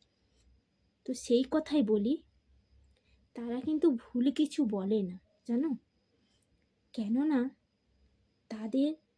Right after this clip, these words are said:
জীবনটা এইভাবে বের হয়ে এসেছে। কেননা তাদের সময় যে শাশুড়ি মা ছিল না, অনেক তাদেরকে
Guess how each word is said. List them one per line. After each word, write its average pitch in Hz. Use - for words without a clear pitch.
জীবনটা 247
এইভাবে 233
বের 233
হয়ে 233
এসেছে। 208
কেননা 254
তাদের 208
সময় 240
যে 254
শাশুড়ি 233
মা 240
ছিল 220
না, 339
অনেক 262
তাদেরকে 226